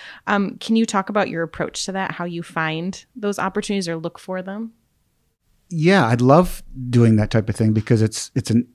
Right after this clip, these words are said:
Speaker 2: um, it keeps the work interesting, but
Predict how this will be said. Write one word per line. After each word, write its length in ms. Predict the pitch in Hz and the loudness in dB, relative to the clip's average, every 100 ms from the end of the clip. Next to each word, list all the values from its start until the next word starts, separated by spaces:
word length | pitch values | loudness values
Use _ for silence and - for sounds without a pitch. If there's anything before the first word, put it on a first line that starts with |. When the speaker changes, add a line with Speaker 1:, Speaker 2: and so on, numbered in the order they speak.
| _ | _
Speaker 2:
um, 560 | 120 110 107 104 98 110 117 | -6 -2 -2 -2 -6 -6 -6
it 140 | 110 _ _ _ | -8 _ _ _
keeps 400 | - 180 - - | -2 -2 0 -2
the 120 | 123 | 0
work 340 | 110 139 160 127 | 2 2 2 0
interesting, 720 | 117 117 - 127 117 107 104 | -2 -2 -4 0 2 0 0
but 280 | 131 123 - | 2 2 0